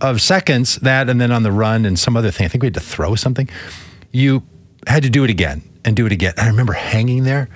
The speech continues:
and just saying, "I hate the president, I hate the president." Like, I thought it was, a, I was, like, blaming the president for the presidential fitness award, which is probably started by John Kennedy. But at the time, the president was Jerry Ford. So I was, like, learning to hate the president of the United States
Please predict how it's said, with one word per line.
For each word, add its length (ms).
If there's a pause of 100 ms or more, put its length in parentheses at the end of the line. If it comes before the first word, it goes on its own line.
(340)
and 100
just 160
saying, 220 (120)
"I 320
hate 340
the 80
president, 540
I 120
hate 160
the 80
president." 240
Like, 180
I 100
thought 200
it 80
was, 160
a, 100 (400)
I 560
was, 80
like, 160
blaming 300
the 60
president 380
for 100
the 100
presidential 560
fitness 320
award, 160 (180)
which 160
is 80
probably 280
started 300
by 120
John 260
Kennedy. 400
But 180
at 100
the 80
time, 360
the 80
president 380
was 80
Jerry 260
Ford. 380
So 120
I 100
was, 140
like, 360
learning 300
to 100
hate 180
the 80
president 380
of 80
the 60
United 260
States 400